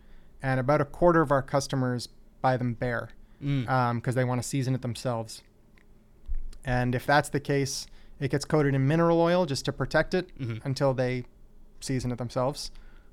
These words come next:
Speaker 1: Or we season it here with two coats of our vegetable oil blend, and it gets boxed up and it ships to the customer right from here.
Speaker 2: Nice, nice. Um, so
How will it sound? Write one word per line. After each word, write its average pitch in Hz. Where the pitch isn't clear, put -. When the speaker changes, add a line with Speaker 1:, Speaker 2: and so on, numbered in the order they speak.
Speaker 1:
Or 131
we 131
season 139
it 127
here 127
with 123
two 139
coats 123
of 117
our 120
vegetable 120
oil 120
blend, 123
and 117
it 117
gets 127
boxed 123
up 139
and 135
it 131
ships -
to 139
the 131
customer 131
right 135
from 143
here. 160
Speaker 2:
Nice, -
nice. 120
Um, 131
so 139